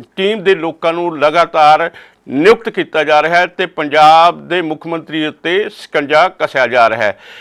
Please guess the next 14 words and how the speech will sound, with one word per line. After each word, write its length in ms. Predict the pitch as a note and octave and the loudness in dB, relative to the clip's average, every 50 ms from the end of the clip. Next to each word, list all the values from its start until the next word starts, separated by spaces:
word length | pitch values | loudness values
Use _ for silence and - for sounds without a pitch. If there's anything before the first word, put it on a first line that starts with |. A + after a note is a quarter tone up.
| - - - _ _ - | -20 -20 -20 _ _ 4
ਤੇ 360 | G#3 G#3 G#3+ A3+ A#3 A3+ - - | 6 6 8 6 6 2 0 -2
ਇਸ 260 | - G3+ A3 A#3+ A3+ | 0 2 2 2 2
ਦੇ 160 | - A#3+ A3+ A3 | 0 -2 -2 0
ਨਾਲ 260 | G#3+ F#3+ E3+ F3 F3+ | 2 2 0 2 0
ਨਾਲ 180 | F#3 F#3 F#3+ | 0 -2 -2
ਜਿਵੇਂ 300 | F3+ D#3 F3 F3 F3+ F#3 | -2 -4 -6 -4 -4 -6
ਹੁਣ 200 | F3 D#3 F3 F3+ | -6 -6 -8 -6
ਮੈਂ 160 | F3 F3 E3+ E3 | -4 -4 -6 -6
ਪਹਿਲਾਂ 340 | - - E3+ F#3+ G#3+ A3+ | -4 -4 -2 -2 0 -2
ਗੱਲ 200 | G3+ E3+ E3+ D#3 | -2 -2 -4 -4
ਕੀਤੀ 400 | D3 - D#3 D3+ - F3 E3+ E3 | -6 -8 -12 -12 -12 -8 -4 -2
ਹੈ 140 | D#3+ D#3 D#3+ | 0 0 -2
ਕਿ 400 | D#3 - - D3+ D3 C#3 B2 - - | -2 -4 -6 -8 -8 -8 -10 -10 -10
ਇਸ 180 | C#3+ C#3+ C#3+ | -10 -10 -10